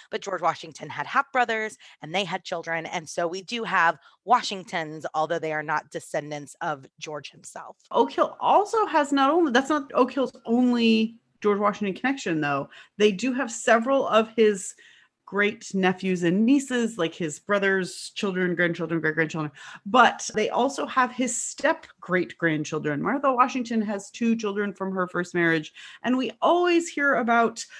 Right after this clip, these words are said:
Speaker 2: Custis, George Washington Parke Custis, who owned what is now Arlington National Cemetery. But the other sibling, his sister, gets kinda into the cemetery thing as well. She eventually is gonna get married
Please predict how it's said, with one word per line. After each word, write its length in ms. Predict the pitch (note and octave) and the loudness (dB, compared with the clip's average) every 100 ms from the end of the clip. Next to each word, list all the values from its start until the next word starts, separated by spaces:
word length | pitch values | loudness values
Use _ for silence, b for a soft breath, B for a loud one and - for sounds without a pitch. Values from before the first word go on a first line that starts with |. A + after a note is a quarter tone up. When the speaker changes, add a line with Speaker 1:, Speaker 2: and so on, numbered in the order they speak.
| B _ | B _
Speaker 2:
Custis, 800 | - A3+ A3+ F3 D3 - - - | 0 0 2 0 0 -2 -10 -4
George 160 | G3+ G#3 | -2 2
Washington 320 | A3+ A3+ A3 | 2 4 0
Parke 240 | A3 G3+ - | 0 -4 -2
Custis, 440 | F#3+ - E3 - | -8 -4 -6 -6
who 220 | G3 F#3 | -4 -2
owned 460 | F#3 F#3 F#3 F#3 F3 b b - | 2 4 6 4 0 b b -2
what 140 | F3 | 0
is 80 | E3+ | 4
now 240 | E3 D#3 - | 6 4 4
Arlington 460 | - C#3 D3+ D3 E3+ | -4 -2 -4 -2 -2
National 320 | E3+ E3+ A3 | -2 -4 -4
Cemetery. 460 | D4 E4+ A#3+ F#3 E3+ B B B | 2 4 6 4 4 B B B
But 240 | D#4+ D4+ - | 4 4 2
the 240 | D#4+ A#3+ - | -4 -4 0
other 320 | - E4+ F#4+ E4+ | 2 6 4 2
sibling, 500 | - C4 F#3 F#3+ A3+ | 0 0 2 2 4
his 320 | A#3+ A3+ - | 2 0 -4
sister, 460 | E4+ - G3+ A3 B _ | -8 0 2 2 B _
gets 240 | G#3 G#3 | 0 0
kinda 280 | - A3 A3 | -2 0 2
into 240 | D#3 F#3 F3+ | 2 0 0
the 120 | F#3 | -2
cemetery 560 | F3+ F3 E3 F3+ F3 | -2 -2 -2 2 2
thing 280 | E3+ E3+ E3+ | 2 0 2
as 140 | E3+ F#3+ | 0 0
well. 380 | C#4 B3 F#3+ B B - | 4 6 4 B B -14
She 340 | - D4 E4+ | -10 -4 -2
eventually 400 | C#4+ B3+ - B3 | 0 -2 -4 -8
is 80 | A3+ | -4
gonna 180 | A3 G#3+ | -4 -2
get 160 | - | -2
married 460 | E3+ E3 D#3+ D#3 | 0 0 0 -2